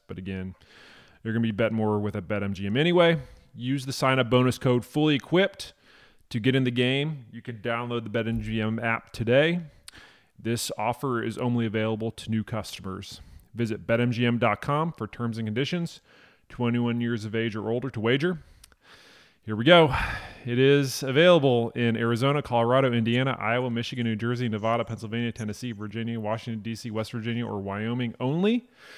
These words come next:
Excludes Michigan disassociated persons. Please gamble responsibly. Gambling problem? Call one eight hundred next step in Arizona, one eight hundred five two two forty-seven hundred in Colorado, Nevada, Virginia, Washington, D C, and Wyoming, one eight hundred two seven zero seven one one seven for confidential help in Michigan,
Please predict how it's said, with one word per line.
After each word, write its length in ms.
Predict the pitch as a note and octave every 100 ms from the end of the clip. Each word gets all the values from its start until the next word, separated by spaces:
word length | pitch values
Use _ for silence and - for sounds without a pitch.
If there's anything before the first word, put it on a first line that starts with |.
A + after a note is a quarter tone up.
| - - - -
Excludes 800 | D3+ - - - D#3+ F3+ F3+ C#3+
Michigan 480 | C#3 D#3+ E3+ E3 E3
disassociated 680 | D#3+ - D#3 D3 D3 B2+ B2
persons. 460 | D#3+ - E3+ D#3+
Please 280 | - C#3 A#2+
gamble 240 | B2 A#2 A2
responsibly. 580 | - C#3+ D3 C3+ D#3+ D3+
Gambling 320 | - C3+ D3 D3+
problem? 320 | D#3 D3+ D#3
Call 220 | - A2+
one 120 | A2+
eight 60 | A#2
hundred 260 | A#2+ A#2+
next 200 | A2 A#2+
step 180 | - C3
in 80 | A2+
Arizona, 400 | A2 G#2+ B2 C3
one 180 | A#2+ A#2
eight 60 |
hundred 260 | A2+ A#2+ A2
five 180 | B2 A2+
two 100 | A#2+
two 160 | B2
forty-seven 380 | A2+ A#2+ G#2 A2
hundred 180 | G#2+ A2+
in 60 | G#2
Colorado, 480 | A#2 G#2+ A2 A#2+ A#2+
Nevada, 380 | G#2 A2 A2+
Virginia, 400 | G2+ G#2 A2 A2+
Washington, 440 | G#2+ G#2+ A2 A#2 A2
D 140 | G#2+
C, 160 | G2+ A2
and 80 | G2+
Wyoming, 400 | G2+ A#2+ C#3 A#2+
one 120 | A#2
eight 40 |
hundred 220 | A2+ A#2 -
two 100 | F#2+
seven 240 | B2 A#2
zero 260 | A2 A#2+ A#2+
seven 280 | - A2+
one 120 | A2+ G#2+
one 100 | G#2
seven 320 | B2+ B2 C3
for 100 | -
confidential 480 | A#2 A2+ A2 A2+ G#2
help 180 | A2+ A2
in 40 |
Michigan, 380 | A2+ - D3 C#3